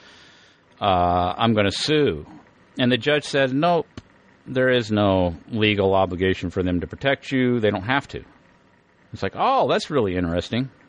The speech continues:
But see, now the perception is that they do, but they don't legal, on paper, according to the quote-unquote law, they do not.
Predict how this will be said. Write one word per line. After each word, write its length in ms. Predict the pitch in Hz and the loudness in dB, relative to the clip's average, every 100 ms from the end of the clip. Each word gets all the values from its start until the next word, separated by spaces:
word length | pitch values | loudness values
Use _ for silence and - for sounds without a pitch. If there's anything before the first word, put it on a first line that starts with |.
| _ - _ _ 123 | _ -20 _ _ -4
But 200 | 135 135 - 113 | -2 -2 -10 -10
see, 240 | - 151 | -2 0
now 220 | 135 135 | 2 0
the 140 | 120 117 | 0 -2
perception 840 | 123 110 - 226 277 - 165 131 | -2 -4 -2 -2 -2 -4 0 0
is 560 | 104 107 110 107 - - _ - | 2 2 2 0 -6 -16 _ -12
that 360 | 113 117 104 - | -2 0 0 0
they 180 | 110 | 0
do, 360 | 92 175 120 71 - - | 2 0 0 -2 -16 -4
but 160 | 117 | 0
they 140 | 127 107 | 0 -2
don't 500 | - 160 117 - 123 | 0 0 0 -4 -2
legal, 400 | 131 127 92 - | 0 0 -4 -6
on 240 | - 131 127 | -2 0 0
paper, 540 | 160 185 170 170 160 - - - | 0 0 0 2 0 -2 -20 -4
according 380 | 123 143 135 127 | -2 2 2 2
to 80 | 117 | 0
the 80 | 104 | 0
quote-unquote 680 | 117 107 95 - 113 98 - _ 113 | 0 0 -2 -2 -2 -2 -12 _ -6
law, 520 | 127 185 127 98 101 - - _ | -2 0 2 2 0 -8 -20 _
they 120 | 110 | -2
do 140 | 101 | 0
not. 640 | 101 98 135 120 - - | 0 2 2 0 -4 -14